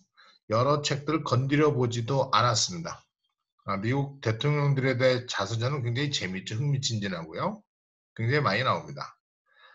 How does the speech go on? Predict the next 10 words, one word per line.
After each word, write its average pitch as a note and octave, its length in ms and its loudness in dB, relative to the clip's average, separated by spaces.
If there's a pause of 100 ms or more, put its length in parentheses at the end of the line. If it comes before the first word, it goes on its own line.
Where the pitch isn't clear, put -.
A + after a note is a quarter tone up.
(600)
자, G#2 180 2
그 F#3 100 2
많은 F3+ 560 8
대통령 F3 560 4
자서전들을 C#3 1300 2
한 F3 260 -2
권도 C#3 640 -2
건드려 A#2 440 -2
보지도 A2 340 -2
않고, F#2 640 -2